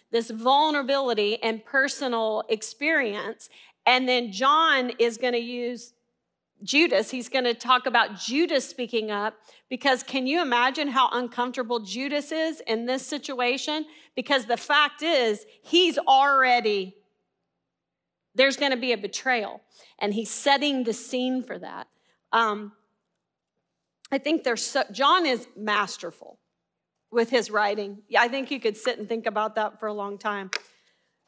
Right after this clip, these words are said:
This goes to show you that any act can be criticized and misconstrued. <laughs> I mean, think about that. Who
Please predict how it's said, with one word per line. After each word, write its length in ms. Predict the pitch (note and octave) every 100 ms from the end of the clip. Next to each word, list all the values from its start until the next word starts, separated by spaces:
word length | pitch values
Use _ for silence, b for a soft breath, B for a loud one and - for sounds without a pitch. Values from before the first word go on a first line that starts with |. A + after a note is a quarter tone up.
| b
This 200 | C#4+ F4+
goes 260 | E4+ D#4 D#4
to 120 | C4
show 320 | - - D4
you 400 | D#4 G#3+ F#3+ G3+ - _
that 180 | A3+ - -
any 380 | D#4 E4+ F4+ -
act 540 | C4+ C#4 F3+ - - - _ -
can 220 | D4 B3
be 120 | A#3+
criticized 920 | A#3 - B3+ D4+ - C4+ C4+ C#4 C4 -
and 120 | A3+
misconstrued. 840 | A3+ A3+ - G#3+ - G3 F#3+ E3+ - _ _ _ _ _ _
<laughs> 720 | _ _ _ _ _ _ -
I 60 | F#4
mean, 160 | F4 C4
think 240 | E4 G#4
about 320 | D4 A#3+ F#3
that. 240 | F#3+ - - _ _ _ _ _ _ _ _ _ _ _ -
Who 160 | A4+